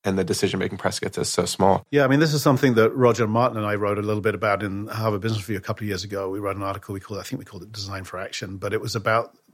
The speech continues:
Speaker 2: we have this concept we talk about, we called intervention design. And it's this notion of what are the things that you can design into the process that move the process along almost kind of naturally?
Speaker 1: Mm-hmm.
Speaker 2: How can you anticipate this? And, uh, one of the, one of the,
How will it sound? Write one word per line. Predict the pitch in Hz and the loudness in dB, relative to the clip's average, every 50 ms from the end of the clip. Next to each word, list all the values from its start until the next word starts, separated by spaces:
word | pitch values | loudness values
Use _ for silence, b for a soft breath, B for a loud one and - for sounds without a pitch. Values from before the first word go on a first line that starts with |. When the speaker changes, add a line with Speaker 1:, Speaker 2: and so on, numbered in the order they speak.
| 143 110 117 | -10 -8 -4
Speaker 2:
we | 117 110 | 0 2
have | 120 104 | 2 2
this | 98 - - - _ - - - | 2 0 -6 -8 _ -20 -16 -10
concept | - - - 110 104 - 113 - | -6 -4 -2 -2 -2 -2 -4 -6
we | - 107 | -8 -10
talk | - - 98 92 | -8 -8 -8 -4
about, | 95 98 95 - | -4 -4 -4 -4
we | 110 | -6
called | - - 101 98 | -10 -8 -6 -4
intervention | 104 101 - 95 98 98 104 101 - 101 95 | -4 -6 -6 -4 -6 -6 -4 -6 -8 -8 -8
design. | 95 92 90 90 92 92 92 92 90 - - - | -8 -8 -8 -8 -8 -8 -10 -12 -14 -6 0 2
And | 113 110 110 110 107 - - | 4 4 4 2 0 0 2
it's | 131 117 110 - - | 2 2 2 2 0
this | - 113 107 - - - - | 2 2 2 0 -2 -4 0
notion | 127 110 110 110 - - 120 | 2 4 4 2 2 2 0
of | 107 98 90 110 | 0 0 2 4
what | 120 123 | 4 6
are | 135 | 6
the | 143 147 | 6 4
things | 131 - 127 117 113 104 - | 4 4 4 4 4 2 2
that | 123 120 | -2 -4
you | 120 110 | -4 -4
can | - - 101 | -4 -4 -4
design | 98 98 92 107 104 101 101 | -2 -2 0 0 0 0 0
into | 101 95 92 | -2 -4 -6
the | 85 95 | -10 -10
process | - - 117 110 107 - 113 87 - - - | -6 -2 0 0 0 -2 -2 -4 -6 -6 -8
that | - 95 - | -10 -8 -4
move | 110 107 110 110 92 | 0 0 2 2 0
the | 107 - | -2 -4
process | - 107 104 - 113 104 - | -2 -2 -2 -2 -2 -4 -4
along | 104 95 98 98 95 92 | -4 -4 -2 -2 -2 -2
almost | 98 95 92 90 - | -4 -4 -6 -6 -8
kind | - - 92 | -6 -6 -6
of | 87 | -4
naturally? | 85 90 90 - - - 113 110 117 139 143 | -4 -4 -4 -4 -4 -2 -2 0 0 0 2
Speaker 1:
Mm-hmm. | 147 104 98 92 85 B B B B B B B B | 4 4 4 4 4 B B B B B B B B
Speaker 2:
How | - 123 | 2 2
can | 120 - 131 | 4 6 6
you | 117 | 6
anticipate | 117 113 113 - - - 120 - 135 - - 107 87 87 - - | 6 6 4 0 0 -2 0 0 0 -2 -2 -4 -6 -6 -8 -10
this? | 110 107 104 - - - | -10 -10 -10 -8 -6 -2
And, | 127 117 107 - B B B B B B B - - | 0 0 0 -2 B B B B B B B 0 4
uh, | - 113 110 | 6 6 6
one | 110 - 123 143 156 | 6 6 6 8 8
of | 147 | 8
the, | 131 127 | 8 6
one | - - 123 131 139 147 | 4 4 2 4 4 4
of | 131 120 | 4 4
the, | 123 113 110 107 107 107 | 4 4 4 2 0 -2